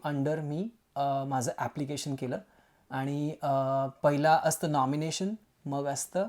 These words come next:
अ, पीआरचं ॲप्लिकेशन. तर मला ब्रिटिश कोलंबिया,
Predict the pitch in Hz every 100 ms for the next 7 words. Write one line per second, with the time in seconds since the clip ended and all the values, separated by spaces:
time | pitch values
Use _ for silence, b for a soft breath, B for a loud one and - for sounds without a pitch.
0 | - - 139 139 135 - 147 139 - 127
1 | - 120 120 - - b b b 165 156
2 | 160 160 151 175 - 170 147 180 - 175
3 | 160 160 160 160 160